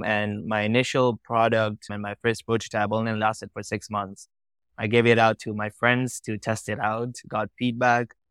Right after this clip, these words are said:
iterated and developed the product a little bit. And then eventually, for my very first project, I worked with a local community of twenty-two menstruators and gave them these products. At that time,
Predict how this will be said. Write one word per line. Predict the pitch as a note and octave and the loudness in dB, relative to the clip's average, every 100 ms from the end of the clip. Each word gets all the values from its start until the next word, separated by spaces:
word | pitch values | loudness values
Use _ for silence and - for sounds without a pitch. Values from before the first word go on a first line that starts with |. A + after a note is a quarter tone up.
| _ _ | _ _
iterated | - B2 B2 A#2+ A#2+ A2+ | 0 4 6 6 4 0
and | A2 G#2+ | -2 -2
developed | G#2+ A2+ A#2 A2+ | -2 2 2 0
the | A2 | -4
product | - A2+ A2+ A2+ | 0 2 2 -2
a | A2 | 0
little | B2+ B2+ | 2 2
bit. | B2 B2 A#2 - _ _ _ | 2 0 0 -10 _ _ _
And | A2+ A2+ | -4 0
then | A2+ | 0
eventually, | A2 C3 D3 - A#2+ A#2 A2 A2 | 4 4 4 2 0 0 -2 -4
for | A2+ | -4
my | A2 A2 | -2 -2
very | G#2+ A#2 A#2 | 0 2 0
first | - A#2 - | 0 0 0
project, | - A2 A2 A2 G#2 | 0 2 2 -2 -2
I | A2 G#2+ G#2+ | -2 -2 -2
worked | G#2+ A2+ - | -2 -4 -6
with | A2 G#2 | -8 -4
a | A2 G#2+ | -2 0
local | G#2+ A2 A2 | -2 -2 -6
community | - A2 G#2+ G#2+ A2 | -6 -4 -4 -4 -4
of | G#2+ | -4
twenty-two | G#2 A2 A2 G#2 G#2+ | -4 -4 -4 -4 -6
menstruators | G#2+ G#2+ - G#2+ G#2 G#2 G#2 - _ _ - | -4 -6 -4 -4 -2 -4 -8 -14 _ _ -6
and | G#2+ G#2+ | -4 2
gave | A#2 A2 | 4 4
them | A2 G#2+ G#2+ G#2+ | 2 2 0 -4
these | A2 G#2+ - - | -6 -6 -10 -8
products. | G#2+ G#2+ G#2+ G2+ | -4 -2 -2 -4
At | G#2+ | -2
that | A2 A2+ | 0 2
time, | - A#2 A2+ G#2+ | 2 0 0 -4